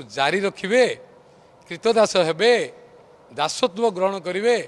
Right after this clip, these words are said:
ଚୌକିଦାରୀ ହେବେ, କନଷ୍ଟେବଲ ହେବେ ନା ଟେଣ୍ଟ ମରା ହେବେ? ଆପଣମାନେ ନେତାମାନେ ନିଷ୍ପତ୍ତି ନିଅନ୍ତୁ। ଓଡ଼ିଶାବାସୀମାନଙ୍କୁ ଅନୁରୋଧ କରୁଛି, ବିଜୁ ଜନତା ଦଳର ପ୍ରାର୍ଥୀମାନଙ୍କୁ ପ୍ରଶ୍ନ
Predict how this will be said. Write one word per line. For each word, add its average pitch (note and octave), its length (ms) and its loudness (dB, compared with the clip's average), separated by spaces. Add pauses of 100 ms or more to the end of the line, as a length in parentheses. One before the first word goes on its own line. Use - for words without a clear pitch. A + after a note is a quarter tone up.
(440)
ଚୌକିଦାରୀ G#3 680 0
ହେବେ, G#3 240 0 (560)
କନଷ୍ଟେବଲ A3 560 0
ହେବେ G3+ 260 2 (540)
ନା G#3 80 -4
ଟେଣ୍ଟ A3+ 400 -6
ମରା A3 240 4
ହେବେ? D3+ 300 2 (800)
ଆପଣମାନେ E3 800 -6 (680)
ନେତାମାନେ B3+ 580 0
ନିଷ୍ପତ୍ତି B3 480 -4
ନିଅନ୍ତୁ। B3+ 380 -6 (500)
ଓଡ଼ିଶାବାସୀମାନଙ୍କୁ A3+ 1080 -4 (120)
ଅନୁରୋଧ A#3+ 320 0
କରୁଛି, F3+ 400 -6 (500)
ବିଜୁ G3 360 -6
ଜନତା A#3+ 340 -2
ଦଳର A#3 320 0 (680)
ପ୍ରାର୍ଥୀମାନଙ୍କୁ G#3 840 -4 (460)
ପ୍ରଶ୍ନ B3 340 0